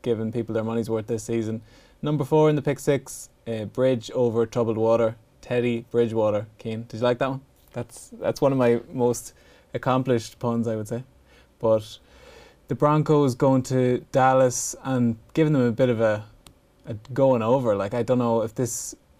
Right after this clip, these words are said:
every season you get a couple of these and often when you look at them in retrospect, they're just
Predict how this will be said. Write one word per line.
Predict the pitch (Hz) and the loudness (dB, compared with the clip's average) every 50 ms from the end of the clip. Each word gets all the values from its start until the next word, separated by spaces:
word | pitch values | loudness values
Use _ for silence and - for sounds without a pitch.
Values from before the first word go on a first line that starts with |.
| _ _ _ - | _ _ _ 0
every | 151 151 139 147 143 139 135 131 131 127 | 0 0 2 2 0 0 0 0 -2 -4
season | - - 135 143 147 139 147 | -2 -2 0 0 2 2 2
you | 143 135 123 | 0 2 4
get | 139 131 | 4 2
a | 131 | 2
couple | - 143 135 - 139 | 0 -4 -4 -2 -2
of | 135 131 | 0 0
these | 135 131 131 131 120 117 - - - - _ _ _ _ _ _ _ - | 0 0 0 0 -2 -4 -8 -12 -14 -16 _ _ _ _ _ _ _ -14
and | - 117 113 110 107 101 104 101 - - - - _ _ _ _ _ _ _ _ _ _ _ _ _ _ _ _ - | -10 -10 -8 -8 -8 -8 -10 -10 -12 -16 -20 -20 _ _ _ _ _ _ _ _ _ _ _ _ _ _ _ _ -8
often | 113 113 110 - - 117 113 | -6 -6 -6 -6 -6 -6 -4
when | 113 117 | -4 -2
you | 113 | -2
look | 117 120 - | -2 -2 -4
at | 117 - | -6 -6
them | 113 113 | -6 -6
in | 110 110 | -4 -4
retrospect, | 113 113 113 - - 107 - - 113 110 107 110 - | -4 -6 -6 -8 -12 -10 -6 -4 -4 -4 -4 -6 -10
they're | 110 104 101 | -10 -10 -8
just | 104 - 104 104 - - - - - | -8 -10 -10 -10 -12 -16 -20 -20 -20